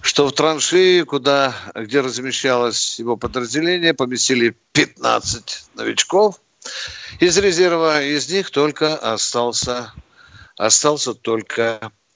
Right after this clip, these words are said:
один. Э, что касается Солидара, это уже украинская сторона признала, она редко это делает. Россияне зацепились за завод, который находится в центре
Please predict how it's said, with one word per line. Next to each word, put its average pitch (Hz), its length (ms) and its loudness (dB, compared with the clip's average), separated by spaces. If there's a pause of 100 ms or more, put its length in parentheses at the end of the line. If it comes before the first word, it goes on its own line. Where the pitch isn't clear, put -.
(420)
один. 90 580 -2 (960)
Э, 127 520 6
что - 240 -2
касается 180 460 0
Солидара, 156 1120 4
это 127 360 -8
уже 120 320 -6
украинская 113 720 -2
сторона 120 560 2
признала, 156 680 2
она 113 340 -4
редко 107 400 -4
это 120 200 -8
делает. 170 400 0 (640)
Россияне 190 600 2
зацепились 147 840 -2
за 127 520 0
завод, 117 500 0
который 117 380 -4
находится 123 640 -4
в 101 60 -6
центре 107 540 0